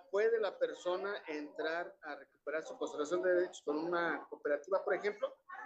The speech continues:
y después completar las semanas que falten. Hay personas, yo me he encontrado con mucha gente joven,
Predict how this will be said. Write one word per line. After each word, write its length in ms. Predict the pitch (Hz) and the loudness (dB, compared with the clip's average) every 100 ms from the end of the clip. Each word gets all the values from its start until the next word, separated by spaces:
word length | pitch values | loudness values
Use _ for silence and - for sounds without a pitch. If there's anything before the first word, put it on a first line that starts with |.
| 294 320 - 180 | -12 -14 -8 -2
y 120 | 170 | 4
después 580 | 165 156 - 202 214 - | 4 4 4 4 4 4
completar 560 | 202 175 160 - 180 | 0 2 2 4 2
las 160 | 180 - | 2 -2
semanas 400 | 147 156 160 156 | -4 -2 -4 -4
que 100 | 139 | -4
falten. 320 | 139 131 135 - _ _ - - - | -4 -4 -6 -14 _ _ -20 -14 0
Hay 100 | 180 | 2
personas, 560 | 214 180 196 208 208 - _ _ _ _ - 269 277 381 - 180 | 4 2 2 2 0 -10 _ _ _ _ -10 -10 -10 -14 -12 0
yo 80 | 214 | 2
me 80 | 269 | 2
he 40 | |
encontrado 360 | 220 196 220 - | 0 0 0 0
con 100 | 185 | 2
mucha 240 | - 196 | 2 2
gente 280 | 190 190 - | 0 0 2
joven, 340 | 170 156 214 | 4 6 4